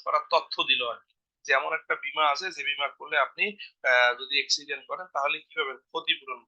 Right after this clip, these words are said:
বোসাং পাবেন। তাহলে এই তথ্য দিল, আহ, আপনার বোহমের কোম্পানির পরিচয় দিল, আহ, সাংহে বোহম শ্রেণী বিভাগ বললো, না বোহমের নাবি, বোহমের টাকা প্রদান করতে। তাহলে একটু বোহম কিভাবে আবেদন করবে, এই কথাটা বলছে। আলহামদুলিল্লাহ ভাই, যারা আজকে ক্লাসটা দেখলেন,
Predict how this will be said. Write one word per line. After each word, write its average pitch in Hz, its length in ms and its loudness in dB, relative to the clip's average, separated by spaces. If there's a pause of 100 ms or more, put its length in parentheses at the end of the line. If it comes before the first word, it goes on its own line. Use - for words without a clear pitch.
বোসাং 135 320 -2
পাবেন। 117 220 -18
তাহলে 135 240 -10
এই 135 100 -18
তথ্য 139 320 -4
দিল, 185 200 2 (460)
আহ, 131 320 4
আপনার 127 240 -4
বোহমের 143 460 -4
কোম্পানির 156 600 2
পরিচয় 165 320 0
দিল, 202 180 2 (360)
আহ, 127 380 2
সাংহে 139 440 -2
বোহম 156 320 -8
শ্রেণী 151 320 -6
বিভাগ 160 360 0
বললো, 196 320 2 (220)
না 131 100 4
বোহমের 147 520 -2
নাবি, 135 300 4
বোহমের 139 400 -2 (120)
টাকা 143 200 0
প্রদান 131 380 -4
করতে। 120 200 -16
তাহলে 151 180 -2
একটু - 520 -14
বোহম 147 200 -4
কিভাবে 143 420 -6
আবেদন 135 400 0
করবে, 160 160 -2
এই 160 140 0
কথাটা 127 300 -6
বলছে। - 300 -12
আলহামদুলিল্লাহ 147 560 -2
ভাই, 143 140 -4 (540)
যারা 160 220 4
আজকে - 200 -2
ক্লাসটা - 340 -4
দেখলেন, 139 420 -2